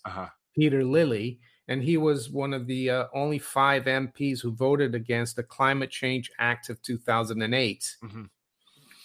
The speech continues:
Speaker 2: Uh, because he could see that, uh,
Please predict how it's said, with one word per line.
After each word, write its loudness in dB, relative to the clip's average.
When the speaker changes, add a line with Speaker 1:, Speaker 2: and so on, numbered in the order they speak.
Speaker 2:
Uh, 2
because -2
he 0
could -2
see 2
that, 0
uh, 2